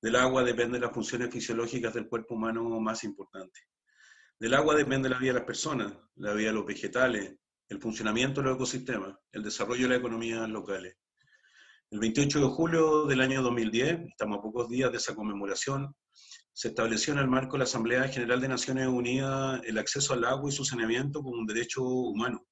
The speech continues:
esencial, básico, y la base para el cumplimiento de todos los demás derechos. Ciento veintidós países concurrieron con su firma a ratificar aquello, incluyendo el gobierno de turno chileno. Sin embargo, Chile, desde la dictadura, desde el año mil novecientos ochenta en adelante,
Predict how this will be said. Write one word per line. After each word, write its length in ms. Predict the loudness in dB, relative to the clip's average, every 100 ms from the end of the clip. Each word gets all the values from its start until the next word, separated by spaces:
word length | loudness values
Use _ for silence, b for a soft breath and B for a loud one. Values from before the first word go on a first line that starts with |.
| -14
esencial, 640 | -12 -8 -4 -2 -2 -6
básico, 440 | -6 -4 -6 -14 _ _ B B B B -8
y 100 | 0
la 100 | 4
base 280 | 6 6 4
para 120 | 0
el 60 | 0
cumplimiento 520 | -2 0 2 2 0
de 40 |
todos 120 | 0
los 120 | 0 0
demás 220 | -2 -4
derechos. 380 | -6 -8 -10 -16 _ _ _ _ _ _
Ciento 360 | -2 2 2
veintidós 400 | 2 2 2 2
países 320 | 4 2 2
concurrieron 580 | -2 -2 0 0 2 2
con 140 | 0 0
su 120 | -2
firma 280 | -2 0 0
a 40 |
ratificar 480 | 0 0 -2 2 2
aquello, 460 | 2 -2 -2 -6 -10 -6
incluyendo 1000 | 0 4 6 6 4 2 2 4 2 0
el 100 | 0
gobierno 480 | 2 2 2 2
de 100 | 2
turno 480 | 2 2 2 0 -2
chileno. 420 | -6 -6 -8 -10 -18 _ _ b b b b b b b
Sin 180 | -2 0
embargo, 460 | 4 6 6 4
Chile, 480 | 4 4 4 4 0 -6 _
desde 260 | 0 4
la 120 | 4 4
dictadura, 640 | 2 2 2 4 2 0 -2
desde 160 | 0
el 40 | 2
año 180 | 2 2
mil 140 | 2
novecientos 480 | 0 0 0 -2 -2
ochenta 380 | 0 0 0 0
en 80 |
adelante, 520 | 0 0 -2 -2 -6